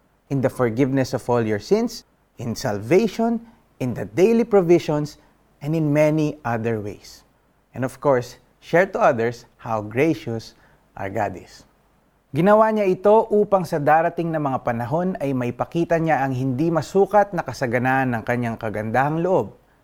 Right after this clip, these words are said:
sa kabutihan niya sa atin sa pamamagitan ni Kristo Jesus.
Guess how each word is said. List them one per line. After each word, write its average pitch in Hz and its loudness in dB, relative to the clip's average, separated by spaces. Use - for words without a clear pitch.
sa 113 -8
kabutihan 165 0
niya 185 2
sa 175 0
atin 185 2
sa 156 -4
pamamagitan 123 -2
ni 117 -4
Kristo 156 0
Jesus. - -12